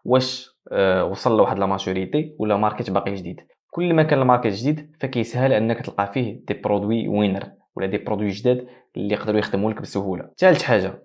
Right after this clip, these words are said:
هو سي بي ام او لا الكوست ديال الاشهار تمايا، فكل ماركت على حساب المنافسه اللي فيه كيكون فيه لانفستيسمون من ناحيه الاشهار كيختلف. فالاشهار مثلا في اوروب ولا في امريكان فهو كيتقام، آه، غالي، فانسان اللي يلاه مبتدئ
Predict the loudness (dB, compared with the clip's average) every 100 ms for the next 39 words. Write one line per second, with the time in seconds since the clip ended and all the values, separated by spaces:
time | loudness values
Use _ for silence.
0 | -10 -4 2 4 4 2 -10 -2 0 2
1 | 2 2 0 -2 -4 0 2 2 0 -4
2 | 2 2 0 -2 2 2 0 -2 2 0
3 | 0 -8 -8 -10 -14 _ _ -4 0 4
4 | 6 6 4 2 -4 -6 -8 -6 -6 0
5 | 0 0 -6 -6 0 2 4 2 0 0
6 | 0 0 -2 -4 -16 -12 -8 -4 -2 -2
7 | 0 2 2 2 -2 -6 -4 -2 -4 -6
8 | -8 -8 2 4 4 0 -14 -12 -10 -4
9 | -4 -4 -8 -6 -4 0 2 4 2 2
10 | 0 -2 -4 4 8 8 8 4 -2 0
11 | -2 0 2 0 -2 0 0 2 -2 -2
12 | 2 2 0 -8 -6 -4 -2 2 4 4
13 | 0 -10 -8 -8 -6 -4 -4 -6 -6 -6
14 | -4 -2 2 2 0